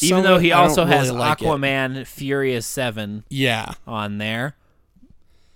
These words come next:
Speaker 1: Uh, he did The Nun that had, uh, my girl from American Horror Story in it.
Speaker 2: Yep.
Speaker 1: Um,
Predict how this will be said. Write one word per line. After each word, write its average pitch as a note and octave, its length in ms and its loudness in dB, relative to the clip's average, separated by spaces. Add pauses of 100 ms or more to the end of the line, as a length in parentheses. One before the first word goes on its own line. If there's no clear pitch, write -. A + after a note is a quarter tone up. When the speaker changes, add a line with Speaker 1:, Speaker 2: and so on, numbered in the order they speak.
(360)
Speaker 1:
Uh, B2+ 400 0
he D#3 160 -6
did C#3+ 220 -6
The C3 100 -2
Nun C#3+ 680 -2
that B2+ 220 -6
had, C3 400 -2
uh, A#2+ 160 -2
my A#2+ 160 -4
girl C3 340 -2
from A#2 580 -6
American A2+ 400 -8
Horror A#2 260 -8
Story E2+ 420 -12
in E2+ 100 -12
it. A2 160 -14 (120)
Speaker 2:
Yep. C3+ 240 -2 (340)
Speaker 1:
Um, F2+ 840 -6